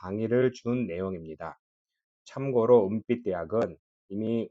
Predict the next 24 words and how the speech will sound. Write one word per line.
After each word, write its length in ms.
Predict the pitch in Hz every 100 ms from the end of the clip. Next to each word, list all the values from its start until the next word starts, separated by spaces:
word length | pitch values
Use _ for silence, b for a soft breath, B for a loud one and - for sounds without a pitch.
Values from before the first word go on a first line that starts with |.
| 95
은-, 140 | 107 92
오래전에 680 | 101 113 156 156 110 110 87
은퇴하셔서, 1300 | 123 - - 123 131 147 151 139 95 87 104 180 - _ _ _ _ _ _ -
어, 540 | 95 95 95 95 92
지금 440 | - 98 92 92 92 90 _ _ _ _
계시는 460 | - 110 - 123 131
우리 140 | 101 107
어르신들입니다. 800 | 87 123 185 185 170 120 87 - 78 - _ _ _
그러니까 200 | - 110
이제 320 | 95 113 107 - _ _ _ _ _ _
연세가 420 | 110 117 123 113
많으신 380 | 107 95 101 117
것이고, 600 | 107 95 85 104 131 87 - _ _ _ _ _ _ -
어, 340 | 95 98 98
브라질에 400 | - 113 117 135
오래 260 | 110 113 120
사셨지만 760 | 147 156 160 123 107 87 120 156 _
역사나 480 | 95 - - 151 143
문화나 560 | 123 107 135 123 127 131
이런 240 | 104 117 95
배경을 360 | 98 123 123 110
잘 140 | 101 95
모르시는 460 | 87 120 131 143 120
분들이 360 | 98 92 117